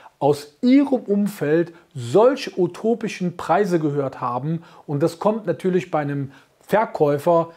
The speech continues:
entsprechend an und die eigenen Vorstellungen gehen in die Höhe. Und wenn es dann Immobilienmakler gibt, die das auch noch bestätigen und ihnen sogar noch Futter geben am Ende des Tages,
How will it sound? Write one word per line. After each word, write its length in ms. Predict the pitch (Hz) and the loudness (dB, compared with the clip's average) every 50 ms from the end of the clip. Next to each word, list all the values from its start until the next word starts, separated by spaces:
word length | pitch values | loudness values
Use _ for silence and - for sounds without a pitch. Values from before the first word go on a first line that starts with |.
| _ _ _ | _ _ _
entsprechend 720 | - 139 156 147 - - - 160 151 - - 127 120 - - - | -4 -4 -2 -2 -4 -4 -2 -4 -4 -2 -6 -10 -12 -12 -4 -2
an 320 | 170 208 240 269 285 269 - - - - _ | 0 0 0 0 -4 -6 -8 -14 -20 -14 _
und 180 | - 156 139 170 | -4 -2 0 0
die 180 | 180 190 - - | -2 -2 0 2
eigenen 400 | 208 226 220 196 202 196 185 - | 2 4 4 4 2 2 2 0
Vorstellungen 800 | - - 170 175 170 - - - 165 156 160 156 156 151 139 139 | 0 2 4 4 4 2 0 -2 -2 -2 -2 -2 -4 -4 -6 -6
gehen 200 | - 131 131 135 | -6 -6 -6 -6
in 180 | - - 135 143 | -6 -6 -4 -4
die 160 | 151 135 127 | -4 -4 -4
Höhe. 260 | 139 123 113 - - - _ - - - - _ | -4 -6 -6 -8 -12 -18 _ -20 -20 -20 -14 _
Und 80 | 143 | -2
wenn 140 | 147 175 185 | 2 2 2
es 160 | 185 185 - | 2 0 0
dann 220 | - 247 294 330 339 | -2 -2 0 0 0
Immobilienmakler 920 | 294 262 247 214 208 240 262 262 262 233 202 175 160 160 156 - 156 143 | 0 0 0 2 0 0 0 0 -2 -2 -2 -2 -2 -2 -2 -4 -4 -4
gibt, 320 | 139 135 185 208 208 - 175 | -4 -4 -6 -6 -6 -6 -8
die 100 | 170 156 | -2 2
das 240 | 214 220 220 - | 2 2 2 0
auch 140 | - 202 196 | -2 -2 0
noch 200 | 190 185 185 - | 2 0 0 0
bestätigen 1040 | - - 147 - - - - 294 320 359 349 359 302 254 196 180 147 127 107 101 - - - - - - - - _ | -4 -6 -6 -6 -6 -6 0 2 4 4 4 2 0 0 2 2 2 0 -2 -8 -14 -18 -20 -20 -20 -20 -20 -4 _
und 300 | 208 202 226 208 - 220 | 2 2 2 0 0 2
ihnen 260 | 226 226 220 208 185 | 4 4 4 4 4
sogar 400 | 151 185 180 170 208 208 226 233 | 4 2 4 4 2 2 2 2
noch 360 | 226 214 208 190 - - - - _ | 4 4 4 4 2 -2 -10 -20 _
Futter 480 | - - - - 330 - - 285 262 | -18 -2 0 0 2 4 4 4 4
geben 400 | 202 196 214 202 190 170 170 170 | 2 2 0 0 0 0 -2 -4
am 200 | 170 - 165 165 | -4 -6 -6 -6
Ende 240 | 135 156 151 143 139 | -4 -4 -2 -2 -2
des 180 | 131 135 139 - | -4 -4 -8 -6
Tages, 600 | - 135 123 131 135 131 170 208 220 - - | -6 -4 -4 -4 -2 0 0 -2 -2 -4 -10